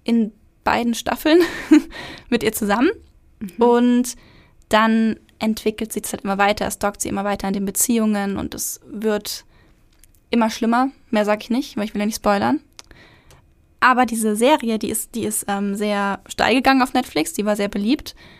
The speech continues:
Speaker 1: Ich hab sie auch, muss ich sagen, innerhalb von, die erste Staffel innerhalb von ein paar Tagen durchgesuchtet. <laughs> Sie ist wirklich spannend. Das Problematische finde ich aber daran, dass man sich da sehr mit dem Täter,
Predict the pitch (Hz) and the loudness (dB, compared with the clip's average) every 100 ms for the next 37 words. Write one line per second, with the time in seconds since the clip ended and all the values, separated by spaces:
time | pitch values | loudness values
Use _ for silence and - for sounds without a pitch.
0 | - _ _ _ - 226 220 214 208 214 | -20 _ _ _ -6 -4 -2 -2 -2 -2
1 | 214 208 214 220 220 - - - - - | -6 -6 -6 -6 -8 -10 -10 -10 -12 -6
2 | 226 - 208 214 202 202 208 214 196 - | -6 -4 -6 -4 -4 -4 -6 -6 -8 -8
3 | 202 - - 208 202 220 - 247 247 - | -8 -8 -8 -4 -4 -6 -6 -4 -4 -4
4 | 320 - - - - - 254 220 302 285 | -6 -6 -12 -20 -18 0 2 4 2 2
5 | - - 269 262 285 349 - - - - | 2 2 4 6 6 2 -6 -20 -20 -20
6 | - - - 226 - 226 247 240 349 381 | -20 -20 -10 -8 -2 0 4 4 2 0
7 | 349 240 254 233 226 226 214 208 226 220 | -2 -2 0 0 0 -2 0 0 0 -2
8 | 247 226 226 214 233 254 247 220 - 277 | -4 -4 -4 -4 0 0 0 -4 -4 -4
9 | 269 240 220 208 | -2 -2 0 -2